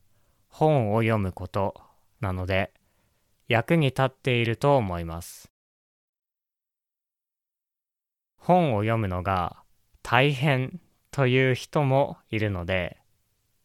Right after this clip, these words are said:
そういう人はとても簡単な本から読んでみるといいと思います。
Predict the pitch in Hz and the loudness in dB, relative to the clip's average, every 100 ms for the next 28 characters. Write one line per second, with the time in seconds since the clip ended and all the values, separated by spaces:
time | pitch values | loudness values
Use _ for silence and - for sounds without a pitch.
0 | _ _ - - 120 127 127 123 120 - | _ _ -18 -4 0 2 2 0 -2 -4
1 | 123 107 98 - _ _ _ _ _ _ | -2 0 0 -4 _ _ _ _ _ _
2 | _ _ - 110 139 135 135 127 - 135 | _ _ -8 -2 0 2 0 0 0 0
3 | 147 - 151 151 156 143 165 156 120 113 | 0 0 -2 0 -2 -2 -2 -2 -2 -2
4 | 113 123 - - _ _ _ 123 127 113 | 0 0 -4 -20 _ _ _ -2 0 0
5 | 107 104 95 - 120 139 - _ 113 104 | -2 -2 -6 -4 -2 -2 -8 _ -2 0
6 | - 131 101 85 80 82 85 - - | 2 0 0 -6 -8 -10 -12 -18 -20